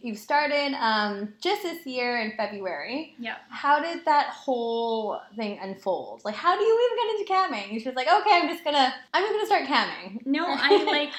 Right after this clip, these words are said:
Speaker 2: I for sure had a judgment on girls that did it, just like any sex work, though. But, like, secret fantasies of doing it myself, because it just
Speaker 1: Mm.
Speaker 2: seemed like easy money, and I like sex and being sexual and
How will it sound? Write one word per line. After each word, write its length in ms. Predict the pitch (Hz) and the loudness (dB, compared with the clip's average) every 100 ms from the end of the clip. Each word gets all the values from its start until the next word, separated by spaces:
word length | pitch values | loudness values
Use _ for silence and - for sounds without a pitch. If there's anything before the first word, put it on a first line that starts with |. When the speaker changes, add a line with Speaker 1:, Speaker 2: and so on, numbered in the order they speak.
| - | -6
Speaker 2:
I 80 | 285 | -6
for 180 | 285 330 | -6 -10
sure 220 | - 349 | -8 -8
had 300 | 370 415 311 | -8 -8 -8
a 40 | |
judgment 600 | - 185 196 - 214 220 226 | -8 -10 -10 -12 -10 -10 -10
on 360 | 202 202 208 208 | -8 -8 -8 -12
girls 460 | 202 180 185 196 - | -10 -10 -10 -14 -16
that 200 | 208 - | -18 -16
did 160 | 185 | -12
it, 200 | 226 285 285 - 190 | -8 -8 -10 -18 -14
just 220 | 220 220 | -12 -12
like 120 | 196 | -14
any 220 | 196 202 190 | -14 -14 -16
sex 320 | - - - | -16 -20 -16
work, 200 | 214 - | -18 -12
though. 160 | 277 349 - | -12 -12 -14
But, 160 | - 254 | -10 -8
like, 200 | 254 233 | -6 -8
secret 500 | - - 269 247 - | -10 -6 -6 -6 -10
fantasies 580 | 202 190 190 - 185 185 | -10 -10 -12 -14 -14 -14
of 160 | 185 | -18
doing 240 | - 180 180 | -18 -18 -18
it 60 | 170 | -18
myself, 540 | 180 - 151 262 - - | -18 -16 -14 -12 -14 -16
because 540 | - 208 214 190 190 - | -18 -14 -14 -14 -14 -16
it 80 | - | -14
just 180 | 233 - | -14 -12
Speaker 1:
Mm. 40 | |
Speaker 2:
seemed 300 | 226 214 208 | -12 -12 -12
like 260 | 196 190 - | -12 -14 -14
easy 320 | - 269 294 | -6 -4 -2
money, 540 | 294 214 202 202 202 - | -2 -2 -4 -10 -14 -12
and 580 | - 196 190 185 190 190 - - | -8 -6 -6 -10 -14 -18 -20 -14
I 120 | 190 | -14
like 540 | 185 185 175 175 _ - - | -12 -14 -14 -18 _ -20 -20
sex 460 | - 202 - - | -18 -16 -16 -20
and 200 | 202 185 | -20 -20
being 260 | 180 180 - | -20 -20 -20
sexual 680 | - - - 80 80 - - | -20 -18 -18 -20 -20 -20 -20
and 120 | 101 | -20